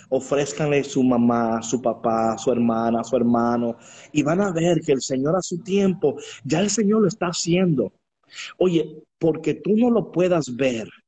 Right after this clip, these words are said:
no lo dudes. A, es, a pesar de todo, y co-, ¿sabe algo que me, que dijo, que dijo, eh,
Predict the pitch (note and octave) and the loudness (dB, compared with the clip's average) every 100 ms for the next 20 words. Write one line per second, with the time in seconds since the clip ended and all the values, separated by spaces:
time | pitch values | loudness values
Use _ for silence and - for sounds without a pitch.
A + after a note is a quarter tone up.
0 | _ _ _ - C3+ F3 F3+ C3+ D#3 A3 | _ _ _ 0 4 4 4 4 4 4
1 | D#3 G2+ - - - _ _ - - C#3 | 2 -2 -6 -16 -18 _ _ -20 -8 -4
2 | E3 D3+ C#3+ - F3 F3+ D#3 F3 G3+ G#3 | -2 -2 -4 -4 -2 -2 -2 -2 0 -2
3 | G3+ E3+ D#3+ D#3+ D#3+ - - E3+ F3+ - | 0 4 4 4 0 -4 -6 -6 -6 -4
4 | C4 C#4+ C4 A3 G3+ F3 D3+ D#3+ A3+ G#3 | -4 -4 -8 -10 -2 0 2 2 2 0
5 | - - D#3 B2+ C3+ G3 G#3 - C3+ A#2+ | -8 -8 -2 0 0 -2 -6 -4 -4 -4
6 | G#2+ F2+ | -4 -8